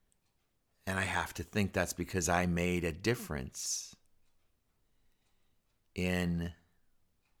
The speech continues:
his life and in the lives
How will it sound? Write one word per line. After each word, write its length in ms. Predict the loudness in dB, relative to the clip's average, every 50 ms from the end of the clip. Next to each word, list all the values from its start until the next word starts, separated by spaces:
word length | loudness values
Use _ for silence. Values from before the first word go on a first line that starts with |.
| _ _ _ _ _ _ _ _ _ _ _ _ _ _ _ _ _ _ _ _ _ _ _ _ _ _ _ _ _ _ _ _ _ _ _ _ _ _ _
his 320 | -4 0 2 2 2 2 0
life 600 | 0 -2 -4 -8 -12 -16 -20 -20 -20 -20 -20 -20 -20 _ _ _ _ _ -20 _ -20 -20 -20 -20 _ _ _ _ _ -20 -20 -20 _ _ _ _ _ _ _ _ _ _ _ _ _ _ _ _ _ _ _ _ _ _ _ _ _ _ _ _ _ -20 _ _ _ -20 -20 -20 -20 -20 -20 -20 -20 _ _ _ -2
and 680 | 0 2 4 4 4 4 2 2 0 0 -2 -4 -6 -10 -2 2
in 180 | 2 4 4
the 120 | 4 4 2
lives 840 | 4 6 6 8 8 8 6 6 4 0 -2 -4 -6 -6 -6 -8